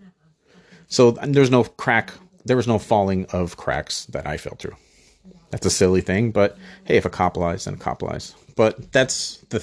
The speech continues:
that's the general consensus, and it's coming out of cops' mouths because I was extorted by cops, and cops protect their own. That's something they call the blue wall of silence. But that was the first layer that I committed, uh, what's it called?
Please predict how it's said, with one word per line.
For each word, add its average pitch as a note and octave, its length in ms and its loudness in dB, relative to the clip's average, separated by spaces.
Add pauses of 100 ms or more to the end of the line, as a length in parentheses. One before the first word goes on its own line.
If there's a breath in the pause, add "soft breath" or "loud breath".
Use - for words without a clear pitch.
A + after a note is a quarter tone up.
that's G#2+ 280 0
the G2+ 160 -8
general F#2 360 -2
consensus, F2 640 -6 (440 loud breath)
and G2+ 100 2
it's G2 100 0
coming F#2+ 260 2
out F2+ 60 4
of F2+ 80 -4
cops' D#3 300 0
mouths F#2 540 -2 (140)
because F#2 400 0
I - 100 -4
was F2+ 160 -2
extorted G2 420 -2
by D#2 100 -2
cops, - 540 -4 (180)
and F2+ 120 -4
cops E2 240 0
protect - 340 -6
their C#2 160 -6
own. - 120 -16 (880 loud breath)
That's - 260 -6
something F#2 300 0
they E2 80 -2
call D#2+ 200 -2
the D2 80 -4
blue E2+ 200 -4
wall D2+ 240 -6
of D2 60 -10
silence. - 460 -12
But F#2 180 -6
that A#2+ 140 6
was A2+ 160 4
the G2+ 80 -4
first F#2 300 -4
layer - 280 -8 (840 soft breath)
that C#2+ 360 -4
I C2 140 -4
committed, F2 560 0
uh, E2+ 220 -4
what's F2+ 180 -4
it - 40 -20
called? - 340 -8